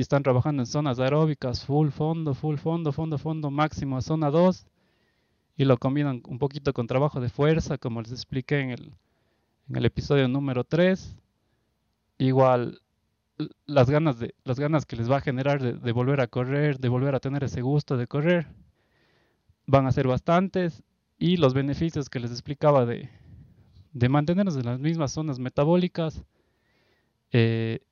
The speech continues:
les va a parecer como que, como que loco el, el resultado que han obtenido durante ese mes,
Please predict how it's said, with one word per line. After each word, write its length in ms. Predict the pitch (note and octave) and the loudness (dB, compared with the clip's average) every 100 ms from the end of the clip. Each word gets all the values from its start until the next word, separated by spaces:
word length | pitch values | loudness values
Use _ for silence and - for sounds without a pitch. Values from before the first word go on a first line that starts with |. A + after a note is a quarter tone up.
| _ _ _ _ _ _ _ _ _ _ _ _ - | _ _ _ _ _ _ _ _ _ _ _ _ -4
les 180 | B2 C3 | 2 6
va 60 | |
a 80 | C3+ | 6
parecer 500 | B2 A#2+ D3+ C#3+ B2+ | 4 0 0 0 -2
como 320 | - B2 A#2 | -6 -4 -6
que, 560 | - A#2+ A#2 A2+ A2+ C#3 - _ _ | -6 -4 -4 -4 -6 -12 -16 _ _
como 260 | - B2 A#2 | -4 -4 -2
que 140 | B2 | 2
loco 360 | A#2+ D3 - A#2+ | 4 4 4 -2
el, 180 | A#2 - _ _ _ _ _ _ _ | -4 -14 _ _ _ _ _ _ _
el 140 | B2+ A2 | -4 -2
resultado 460 | A#2 C3 C#3+ C#3+ | -2 0 4 4
que 80 | C3+ | 2
han 80 | A#2 | -4
obtenido 500 | A#2 C#3+ C#3+ D3+ C3 | -6 -4 -2 2 2
durante 280 | A#2+ A#2+ A#2+ | 0 -2 -6
ese 180 | - B2 | -6 -4
mes, 440 | C#3+ E3 E3 - | 0 0 -2 -14